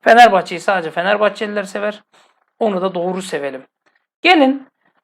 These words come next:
benim hatırıma, bakın gelin benim hatırıma şu takıma destek olalım. Bazen kaybedilen bir pu-, yani kaybedilen bir maç kazanılan maçtan daha fazla etkiye sahip olabilir.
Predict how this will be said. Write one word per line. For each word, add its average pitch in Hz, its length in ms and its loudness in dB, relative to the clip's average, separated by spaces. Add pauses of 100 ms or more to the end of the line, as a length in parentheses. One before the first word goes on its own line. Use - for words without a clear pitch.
benim 247 340 4
hatırıma, 175 680 -2 (420)
bakın 208 300 -2
gelin 240 380 2
benim 233 300 2
hatırıma 160 560 -6
şu 277 240 -10
takıma 175 380 -8
destek 156 380 -8
olalım. 131 240 -12 (760)
Bazen 247 460 4
kaybedilen 226 680 -2
bir 240 140 -6
pu-, 233 400 -10
yani 156 280 -6
kaybedilen 208 720 -2
bir 240 160 -4
maç 214 460 -2 (260)
kazanılan 262 540 -2
maçtan 190 500 -6
daha 220 140 0
fazla 190 300 -6
etkiye 175 280 -12
sahip 151 360 -8
olabilir. 135 440 -12